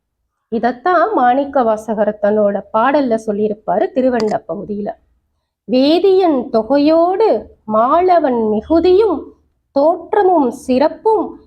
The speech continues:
ஈற்றொரு புணரிய மா பேரொளியும்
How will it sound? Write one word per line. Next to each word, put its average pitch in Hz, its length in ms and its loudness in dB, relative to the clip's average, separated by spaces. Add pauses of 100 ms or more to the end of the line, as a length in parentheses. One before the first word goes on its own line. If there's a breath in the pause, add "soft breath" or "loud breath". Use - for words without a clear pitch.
(140)
ஈற்றொரு 349 720 0
புணரிய 294 800 0 (180)
மா 254 680 2 (260)
பேரொளியும் 370 1000 2